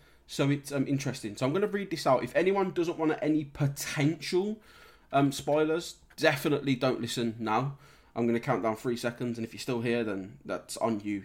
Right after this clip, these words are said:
Do not sue me. Three, two, one. Right, the Indigo Disc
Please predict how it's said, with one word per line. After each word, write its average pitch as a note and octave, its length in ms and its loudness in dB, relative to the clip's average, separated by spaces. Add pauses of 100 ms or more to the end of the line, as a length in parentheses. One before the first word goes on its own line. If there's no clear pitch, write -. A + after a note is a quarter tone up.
Do A#2 80 -4
not A#2 240 -2
sue A2+ 240 -2
me. G2+ 280 -8
Three, C#3 440 4 (340)
two, D3+ 480 8 (340)
one. A2+ 280 8 (420)
Right, C#3 300 8
the C3+ 80 -6
Indigo A#3 300 2
Disc - 640 0